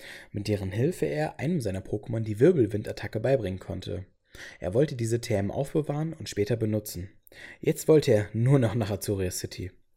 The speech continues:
Binnen kürzester Zeit befand sich Ash am Eingang zur Stadt. Er ging direkt zum Pokémon Center, das in der Nähe der Handelspost lag, um seine Pokémon zu kurieren. Dann untersuchte er die Pokémon in seiner Sammlung. Zurzeit besaß er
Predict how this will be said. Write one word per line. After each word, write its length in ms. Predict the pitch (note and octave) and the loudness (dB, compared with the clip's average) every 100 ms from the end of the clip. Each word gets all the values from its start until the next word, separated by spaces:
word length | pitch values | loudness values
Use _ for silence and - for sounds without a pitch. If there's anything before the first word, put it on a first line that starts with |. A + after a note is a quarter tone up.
| _ _ - - - _ _ _ | _ _ -20 -20 -20 _ _ _
Binnen 220 | G2 G2 | -4 -2
kürzester 420 | - G3+ - - - | 2 2 2 -4 -4
Zeit 420 | - D#3+ - - | -4 -4 -6 -16
befand 320 | - - F#2+ | -10 -6 -6
sich 220 | G2+ - | -8 -8
Ash 320 | F2+ A2+ D3 | -4 -4 -6
am 160 | - G#2+ | -8 -6
Eingang 340 | F#2+ G2+ G2 | -4 -4 -6
zur 140 | - B2 | -6 -8
Stadt. 400 | - G2 - - _ _ _ - - - | -6 -8 -10 -20 _ _ _ -20 -20 -14
Er 120 | - G#2 | -4 0
ging 300 | A#2+ C3+ A#2+ | 0 0 -2
direkt 360 | D#3+ F3 - | -2 -2 -6
zum 120 | B2 | -6
Pokémon 380 | A#2 D3 D3 D#3+ | 0 0 0 -4
Center, 420 | D3+ E3 E3 F#3 F#3 | -2 -2 -2 -8 -8
das 160 | A2+ | -10
in 100 | - | -6
der 100 | G2+ | -4
Nähe 440 | G2 G2+ B2 C#3 D3+ - | -2 -2 -2 -4 -8 -10
der 160 | A2+ | -8
Handelspost 720 | C3 A#2+ G#2 - A2 A2+ - | -6 -6 -8 -8 -8 -8 -8
lag, 260 | F#2+ A2 - - - - _ - | -8 -8 -10 -20 -20 -20 _ -8
um 80 | A2+ | -2
seine 180 | G#2+ | -2
Pokémon 420 | A2+ C#3 C#3 A#2+ A#2 | 2 0 0 -4 -4
zu 120 | A#2+ | -8
kurieren. 540 | - A#2 A2 G2 G2 - _ _ - | -8 -6 -4 -6 -8 -16 _ _ -2
Dann 280 | A2 F3+ C4 | 0 0 -2
untersuchte 560 | C#3+ C3 A#2+ D#3 - - | -2 0 2 0 0 0
er 60 | |
die 120 | A#2+ | 0
Pokémon 480 | B2 F#3+ G#3+ A2 G2+ | 8 8 8 2 0
in 80 | G#2+ | 0
seiner 240 | A2 C3+ | 2 2
Sammlung. 440 | B2 A2+ G2 F#2 F#2+ - - | 2 2 0 -2 -6 -14 -14
Zurzeit 380 | - G#2+ A2+ - | -8 -2 -2 -2
besaß 400 | F#2+ G2+ G#2+ - | -2 0 -2 -4
er 280 | C#3+ F3 | -4 -4